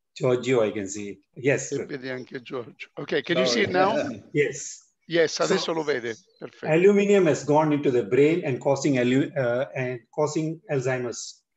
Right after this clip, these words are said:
Speaker 2: Quindi l'alluminio è andato nel cervello e ha generato l-, l'Alzheimer.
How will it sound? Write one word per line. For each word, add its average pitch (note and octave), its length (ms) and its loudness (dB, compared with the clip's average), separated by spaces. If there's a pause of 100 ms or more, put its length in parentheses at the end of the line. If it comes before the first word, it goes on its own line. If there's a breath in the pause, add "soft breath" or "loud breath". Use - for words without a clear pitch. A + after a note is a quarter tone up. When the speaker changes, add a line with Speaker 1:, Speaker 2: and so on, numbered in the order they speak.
(160 soft breath)
Speaker 2:
Quindi D#3+ 420 -2
l'alluminio F#3 520 -2
è F3+ 60 0
andato D#3 340 -2
nel D3 160 -4
cervello D#3+ 640 -2
e F#3+ 160 0
ha C#3 100 2
generato A#2 1700 -6
l-, A2 80 -14
l'Alzheimer. A2+ 560 -10